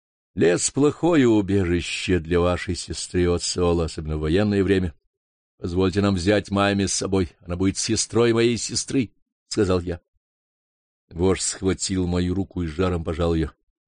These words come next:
Его взгляд был полон безграничной благодарности.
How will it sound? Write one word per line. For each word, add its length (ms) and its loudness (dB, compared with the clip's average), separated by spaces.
Его 120 -4
взгляд 420 -2
был 160 0
полон 340 0
безграничной 720 0
благодарности. 720 -6